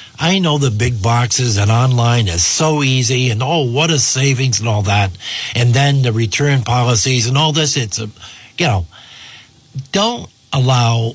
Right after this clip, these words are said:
more than twenty to twenty-five percent of your total purchases in twenty twenty-three on the computer or big box. Shop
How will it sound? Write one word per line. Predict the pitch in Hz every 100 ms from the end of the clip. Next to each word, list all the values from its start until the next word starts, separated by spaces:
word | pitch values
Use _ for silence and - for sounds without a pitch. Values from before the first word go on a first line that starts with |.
| -
more | 123 127
than | 117 110
twenty | 95 143 143 139
to | 131
twenty-five | 107 110 120 110 110 110
percent | 104 98 110 104
of | 98
your | 87
total | 80 - 131 147
purchases | 147 139 120 - 92 98 95 90
in | 82
twenty | 87 113 127 139
twenty-three | 135 135 110 - 107 87 82 78 - - - -
on | 117 123 139
the |
computer | 147 147 120 120 113
or | 107 98
big | 87 107 95
box. | 76 67 85 - - - - - -
Shop | - - - 165 180 143 -